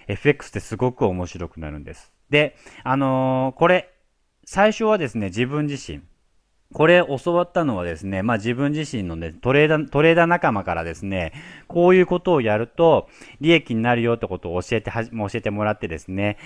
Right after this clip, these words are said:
あの、この話は始まったんですけど、一番最初はですね、これは過去チャートだからこんなことが言えると思ったんですね。過去チャートだから、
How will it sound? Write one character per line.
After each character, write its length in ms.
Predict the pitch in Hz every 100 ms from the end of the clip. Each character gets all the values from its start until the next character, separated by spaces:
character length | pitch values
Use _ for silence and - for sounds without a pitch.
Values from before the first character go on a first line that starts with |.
| 160
あ 120 | - 98
の、 140 | 95
こ 120 | 113
の 100 | 113
話 340 | 110 113 104 107
は 80 |
始 260 | 85 101 107
ま 100 | 113
っ 120 | -
た 120 | 127
ん 80 | 113
で 100 | 80
す 100 | 71
け 80 | 82
ど、 280 | 85 95 87
一 240 | 113 -
番 240 | 170 180 180
最 240 | - 175
初 140 | 170 180
は 100 | 170
で 100 | 85
す 100 | 87
ね、 260 | 82 80 _ _ - _
こ 160 | -
れ 100 | 156
は 300 | 170 185 117 _ _ _ -
過 160 | 175
去 160 | - 226
チ 160 | -
ャ 80 | 254
ー 40 | 233
ト 80 | 127
だ 100 | 95
か 80 |
ら 100 | 82
こ 160 | 85 101
ん 80 | 95
な 80 | 85
こ 120 | 82
と 140 | 85
が 100 | 82
言 80 | 73
え 40 |
る 220 | - - -
と 60 | 104
思 140 | 101
っ 60 | -
た 100 | 73
ん 60 |
で 80 | 78
す 120 | -
ね。 100 | 135
過 160 | 135 143
去 180 | - 233
チ 140 | -
ャ 80 | 262
ー 40 |
ト 120 | 247 202
だ 140 | 214
か 140 | 226 226
ら、 360 | 262 147 -